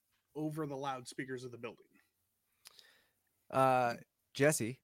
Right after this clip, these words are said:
Speaker 2: from Sunbone Inevitable says, "There are rumors that the Flag Smashers originally were going to release a virus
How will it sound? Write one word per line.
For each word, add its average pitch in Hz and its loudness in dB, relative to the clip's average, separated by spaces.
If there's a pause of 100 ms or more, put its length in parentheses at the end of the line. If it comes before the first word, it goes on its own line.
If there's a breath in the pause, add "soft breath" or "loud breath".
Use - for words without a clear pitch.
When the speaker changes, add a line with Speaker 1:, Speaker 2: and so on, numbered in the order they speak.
Speaker 2:
from 98 0
Sunbone 113 2
Inevitable 101 0
says, 104 -2
"There 139 8
are 113 10
rumors 117 6
that - -4
the 107 0
Flag 107 4
Smashers 104 -2
originally 156 0
were 139 4
going 120 4
to 117 -2
release 107 0
a 104 0
virus 101 6